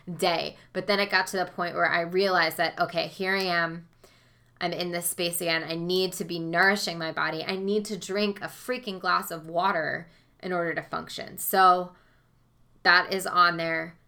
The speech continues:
Nourish, and, and it's not specific. Like, everybody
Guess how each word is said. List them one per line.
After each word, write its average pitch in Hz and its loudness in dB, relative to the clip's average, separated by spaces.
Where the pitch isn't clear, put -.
Nourish, 196 2
and, 196 -4
and 185 -2
it's 190 -4
not 226 4
specific. 247 -2
Like, 170 -8
everybody 233 2